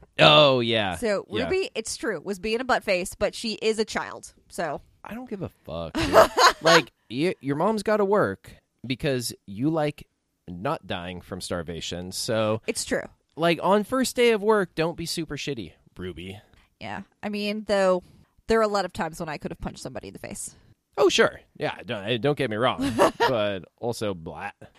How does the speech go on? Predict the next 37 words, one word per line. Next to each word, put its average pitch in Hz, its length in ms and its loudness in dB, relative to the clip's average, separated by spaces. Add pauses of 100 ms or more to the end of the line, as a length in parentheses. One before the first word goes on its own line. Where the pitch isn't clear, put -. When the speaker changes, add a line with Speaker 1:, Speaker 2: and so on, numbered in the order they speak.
(200)
Speaker 2:
It - 140 0
sucks - 540 0 (480)
because 285 240 0
it's - 180 -6
just 220 340 2
her 214 100 -4
mom, 190 300 0
and 196 80 -2
her 190 80 0
mom 175 220 -4
is 196 80 -4
trying 180 380 -4
really 175 380 -4
hard. 165 500 -4 (140)
Speaker 1:
Mm-hmm. 143 300 -2
Speaker 2:
And - 80 0
it 185 60 0
would 185 100 0
be 185 140 -6
nice 180 540 -6
if 175 220 -2 (100)
Ruby 180 320 -6
could, 165 400 -4 (340)
you 240 80 -4
know, 190 160 -2
pull - 240 2
her 208 160 2
own 180 160 2
weight 160 220 -4
in 180 80 -10
some 160 180 -8
fashion. 269 500 -4
Speaker 1:
Yeah. 87 380 -2 (460)
Speaker 2:
But 359 100 0
I 403 160 2
get 247 160 -2
it. 226 160 0